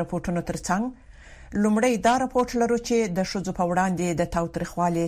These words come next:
د نړیوال شپاړس ورځني کمپاین د پای د یوې غونډې افغان ښځینه فعالینو د طالبانو له حکومت څخه یو ځل بیا د ښځو د تعلیم او د کار د حق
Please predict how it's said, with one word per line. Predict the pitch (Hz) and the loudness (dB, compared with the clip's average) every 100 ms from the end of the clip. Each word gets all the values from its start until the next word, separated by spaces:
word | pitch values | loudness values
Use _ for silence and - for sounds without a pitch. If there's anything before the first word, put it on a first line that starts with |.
| 170 - - 165 | -4 -18 -10 0
د | 202 | 2
نړیوال | 214 208 214 240 262 254 | 4 2 2 0 0 -4
شپاړس | - - 196 180 175 - | -8 -2 0 2 0 -4
ورځني | 175 175 180 180 262 | -4 -2 0 -2 -2
کمپاین | 208 180 190 180 170 | -2 -2 0 0 0
د | 165 175 | -2 0
پای | 180 175 170 - - - - | -2 0 -4 -8 -20 -16 -2
د | 190 | 0
یوې | 196 196 196 | 0 0 0
غونډې | 277 262 262 254 - - - - | 0 2 0 0 -4 -20 -2 2
افغان | 190 - 165 240 269 - | 2 0 -2 0 -2 -4
ښځینه | 202 185 180 214 | -4 -2 0 0
فعالینو | 208 175 165 165 170 165 - - - - | 2 0 2 0 0 -4 -10 -20 -14 -2
د | 208 220 | 0 4
طالبانو | 220 233 285 285 269 262 - 185 | 4 2 0 0 -4 -8 -6 -2
له | 185 | 0
حکومت | 190 196 185 208 - | 0 -2 0 0 -2
څخه | 202 185 | -2 0
یو | 180 170 | 0 0
ځل | 175 160 | -2 0
بیا | 196 196 190 - - - | 2 0 -2 -14 -12 -4
د | 185 - | -4 -2
ښځو | 277 285 254 | -2 0 0
د | 233 | 0
تعلیم | 220 214 220 220 208 180 | 2 2 0 0 -2 0
او | 180 170 | 0 -2
د | 175 | -2
کار | 196 185 180 170 | 0 0 0 0
د | 175 | 0
حق | 185 - | -2 -4